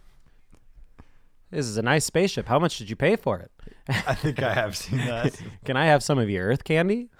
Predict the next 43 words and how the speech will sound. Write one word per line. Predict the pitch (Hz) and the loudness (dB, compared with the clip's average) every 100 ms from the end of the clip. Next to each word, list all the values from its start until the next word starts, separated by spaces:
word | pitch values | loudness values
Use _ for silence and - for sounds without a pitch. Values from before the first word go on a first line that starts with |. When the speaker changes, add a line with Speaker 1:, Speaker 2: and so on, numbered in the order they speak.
| - - _ _ - | -20 -20 _ _ -12
Speaker 1:
<laughs> | 143 - - _ _ _ - 127 139 139 160 120 | -12 -12 -20 _ _ _ -16 -10 -6 -6 -8 4
And | 151 151 | 6 8
it's | 147 - | 6 4
so | 175 180 | 8 8
good, | 160 170 151 | 10 8 8
and | 135 | 6
it | |
got | 127 143 165 | 6 6 8
me | 151 | 4
thinking | 156 147 143 | 4 2 4
about | 131 120 | 4 4
aliens | 110 113 113 110 107 101 | 2 -2 -2 -2 -4 -8
again. | 98 101 95 95 _ - - - _ _ _ _ 117 | -10 -10 -12 -16 _ -20 -20 -20 _ _ _ _ -14
Speaker 2:
Ah, | 104 95 | -12 -14
jeez. | 92 95 92 127 | -14 -14 -12 -2
Speaker 1:
And | 139 | 2
I | |
know | 151 | 4
we | 156 | 4
talk | 160 139 127 | 4 4 4
about | 127 117 | 4 4
aliens | 107 113 113 107 | 2 2 0 -2
too | - 113 | -4 -4
much | 110 110 | -4 -6
on | 107 | -8
this | 104 | -10
podcast, | - 98 92 107 95 98 - 104 | -10 -10 -10 -10 -10 -10 -16 -8
but | 123 120 123 | -6 -6 -6
there's | 127 117 | -6 -6
just | - 139 - | -6 -6 -2
so | 143 151 151 | 0 0 0
many | 135 135 135 127 117 _ _ _ - | 0 0 0 -2 -6 _ _ _ -4
wild | 120 127 123 - | 0 0 0 -2
things | 127 123 117 - - _ _ _ | -2 0 -2 -8 -14 _ _ _
that | 123 117 113 - _ - - | -4 -2 -2 -6 _ -10 -4
are | 120 113 | -2 -2
alien | 120 123 127 117 | -4 -2 -2 -2
related. | 113 110 127 120 101 | -2 -2 0 -2 -2
And | 117 120 | -2 0
they | 143 | 2
made | 147 131 | 0 -2
the | |
comment | - 123 113 113 110 | -2 0 0 -2 -6